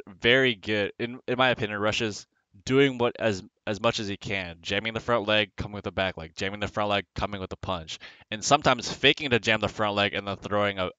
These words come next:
a, a back kick or some kind of spin kick, uh, with the threat of the four points to the body. Uh, and so my opinion, you know, Reds, obviously his defense is exceedingly good to be here at the Grand Prix final,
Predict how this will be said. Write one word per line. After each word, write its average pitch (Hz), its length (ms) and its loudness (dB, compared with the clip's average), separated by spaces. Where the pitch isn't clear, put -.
a, 85 320 -6
a 87 80 -8
back 107 260 -2
kick 107 340 -2
or 90 400 -4
some 117 180 -4
kind 107 180 0
of 98 60 0
spin 107 320 -2
kick, 87 280 -8
uh, 92 280 0
with 104 140 -4
the 101 80 0
threat 110 280 0
of 98 60 -4
the - 80 -6
four 101 220 -2
points 95 260 -8
to - 60 -8
the 87 100 -6
body. 82 380 -2
Uh, 90 200 0
and 95 100 -4
so 123 140 0
my 123 160 6
opinion, 123 400 -2
you 110 140 -8
know, 101 100 -2
Reds, 104 400 0
obviously 98 460 -4
his 95 240 -8
defense 104 480 -4
is 80 100 -10
exceedingly 92 600 -6
good 82 260 -8
to 98 100 -6
be 90 200 -6
here 90 140 -8
at 87 60 -10
the - 60 -20
Grand 87 260 -8
Prix 85 200 -10
final, 85 440 -4